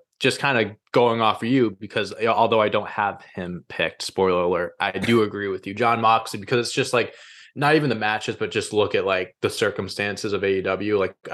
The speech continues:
Speaker 1: everything that goes on and how reliable he was. Like, that was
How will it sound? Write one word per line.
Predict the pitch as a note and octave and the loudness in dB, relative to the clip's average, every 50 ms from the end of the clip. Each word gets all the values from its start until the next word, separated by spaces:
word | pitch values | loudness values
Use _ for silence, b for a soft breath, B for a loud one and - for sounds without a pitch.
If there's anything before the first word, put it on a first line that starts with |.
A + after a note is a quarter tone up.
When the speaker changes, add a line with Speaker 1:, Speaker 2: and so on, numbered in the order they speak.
| - - _ _ _ - | -8 -8 _ _ _ -8
Speaker 1:
everything | F#2+ F#2+ F#2 - G#2+ G2+ | -6 -6 -6 -6 -6 -6
that | F#2 F#2+ | -6 -4
goes | F#2+ F#2+ F#2+ F2+ F#2 | -2 -2 0 0 0
on | G2 G2 G2 | 0 0 0
and | F2 - | 0 0
how | - G2+ G2 F#2+ | 0 2 2 2
reliable | F#2+ G2 F#2+ F#2 F#2 F#2 F2+ E2+ F2+ F2+ F2 F2 - _ _ _ _ _ _ - | 2 0 2 2 2 0 0 -2 -4 -6 -8 -10 -16 _ _ _ _ _ _ -18
he | - F#2+ G2 G2 G2 G2 F#2+ | -12 -10 -10 -10 -10 -12 -8
was. | F#2+ F#2 F2 D#2+ F2+ F#2+ F#2 - - | -4 -4 -4 -4 -4 -8 -12 -4 0
Like, | G2+ F#2 F2+ - - | 0 0 0 -2 -2
that | - G#2+ G2+ G#2 F#2+ G2 | -2 0 0 2 2 2
was | G#2 G2+ G2+ F#2+ F#2+ - | 2 2 2 0 -4 -12